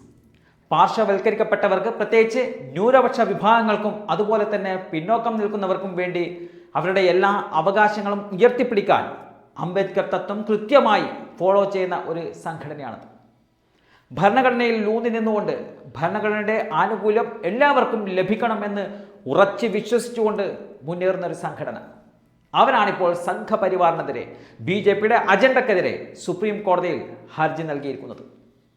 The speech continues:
മതപരിവർത്തന നിരോധന നിയമം അത് ബി ജെ പി ദുരുപയോഗിക്കുകയാണ്. ഉത്തർപ്രദേശിൽ ഉൾപ്പെടെ അത് കണ്ടുകൊണ്ടിരിക്കുകയാണ്. ഒരു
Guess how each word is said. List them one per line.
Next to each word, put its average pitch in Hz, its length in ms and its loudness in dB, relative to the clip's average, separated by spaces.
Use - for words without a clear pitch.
മതപരിവർത്തന 233 720 6
നിരോധന 214 380 2
നിയമം 190 280 -2
അത് 180 100 -2
ബി 170 180 -4
ജെ 190 140 2
പി 185 80 -4
ദുരുപയോഗിക്കുകയാണ്. 147 800 -6
ഉത്തർപ്രദേശിൽ 196 580 2
ഉൾപ്പെടെ 214 340 2
അത് 190 100 0
കണ്ടുകൊണ്ടിരിക്കുകയാണ്. 170 840 -4
ഒരു 247 140 10